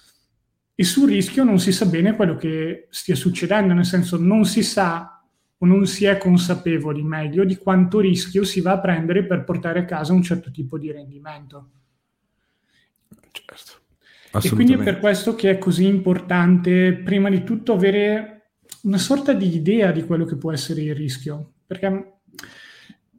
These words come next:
Speaker 1: è un concetto, tra l'altro, molto, molto difficile da definire anche per gli addetti ai lavori. Qualcuno dice che sia grosso modo uguale alla volatilità, quindi all'andamento dei prezzi.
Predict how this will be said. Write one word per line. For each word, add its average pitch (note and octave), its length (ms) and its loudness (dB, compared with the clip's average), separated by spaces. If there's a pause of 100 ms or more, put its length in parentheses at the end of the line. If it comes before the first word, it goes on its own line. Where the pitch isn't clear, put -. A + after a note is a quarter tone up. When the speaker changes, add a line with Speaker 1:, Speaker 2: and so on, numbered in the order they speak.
(180)
Speaker 1:
è - 60 -10
un A#3 120 6
concetto, A#3 440 4
tra F3+ 200 -2
l'altro, G3 300 2
molto, G3 440 4
molto F#3 320 4
difficile F#3 580 -2
da F3+ 100 0
definire F3 880 -2
anche F#3+ 340 0
per F3+ 140 -2
gli E3 60 -2
addetti E3 320 -4
ai E3 60 0
lavori. D3 400 -6
Qualcuno D#3+ 460 -8
dice F3 320 -4
che F3 100 -6
sia E3 340 -4
grosso E3+ 380 -6
modo E3 260 -2
uguale D#3+ 300 -2
alla E3 120 -2
volatilità, D#3+ 840 -6
quindi D3 200 -18
all'andamento D#3 580 -12
dei D#3+ 120 -6
prezzi. D#3 440 -16